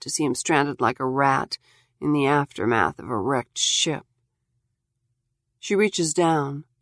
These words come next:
avoiding the grasping hands. Her cigarette hisses and sizzles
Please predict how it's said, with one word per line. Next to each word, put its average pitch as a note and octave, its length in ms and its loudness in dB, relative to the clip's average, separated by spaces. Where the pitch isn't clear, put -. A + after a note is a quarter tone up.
avoiding F3+ 520 6
the C#3+ 100 2
grasping C#3+ 540 2
hands. D#3 760 -6
Her G#3 80 4
cigarette F#3 440 6
hisses E3 460 2
and D3+ 120 4
sizzles D3+ 640 2